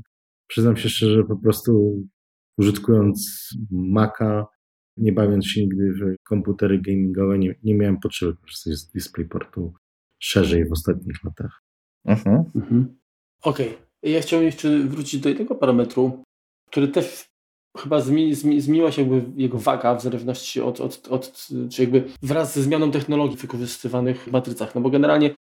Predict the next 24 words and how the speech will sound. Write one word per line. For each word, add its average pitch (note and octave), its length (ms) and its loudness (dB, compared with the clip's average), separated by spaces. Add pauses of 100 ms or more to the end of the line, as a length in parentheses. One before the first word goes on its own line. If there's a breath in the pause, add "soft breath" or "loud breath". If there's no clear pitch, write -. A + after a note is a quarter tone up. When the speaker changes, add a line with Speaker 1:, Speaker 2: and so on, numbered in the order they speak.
(120)
Speaker 3:
obraz D#3 380 2
stworzony C3 420 2
jest B2+ 340 -2
jakby A#2+ 260 0
z A#2+ 80 -6
pikseli, B2 380 0
tak? - 220 -2
Każdy C3+ 280 2
piksel C3 680 0 (840 loud breath)
stworzony C3 380 2
jest C3 320 -2
też - 360 0
z - 460 -12
subpikseli, A#2+ 720 -2
tak? B2 200 0
Dla, A#2+ 240 2
na, A#2+ 200 0
na A#2+ 100 0
każdą A#2+ 260 -2
składową, A#2+ 460 -2
czyli A2+ 220 -6
na A2 120 -4
czerwony, A2+ 400 -2
Speaker 1:
Mhm. A#2+ 520 4